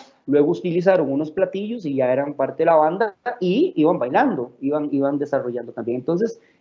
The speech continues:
esto de tener una capacidad de inclusión, eh, no es todos participan, todos hacen, sino cómo participan, cómo hacen y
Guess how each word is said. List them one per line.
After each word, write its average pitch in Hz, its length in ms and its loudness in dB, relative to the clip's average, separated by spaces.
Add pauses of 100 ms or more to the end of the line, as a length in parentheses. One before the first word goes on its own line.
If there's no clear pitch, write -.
esto - 240 6
de 240 60 8
tener 233 320 6
una 175 280 2
capacidad 208 460 4
de 156 160 0
inclusión, 139 880 0 (580)
eh, 135 400 2
no 151 340 6
es 226 380 -2
todos 208 320 6
participan, 214 840 -2
todos 180 320 4
hacen, 180 320 -4
sino 151 420 -4 (320)
cómo 269 360 4
participan, 151 720 -2
cómo 190 380 -2
hacen 220 320 -4
y 175 220 -4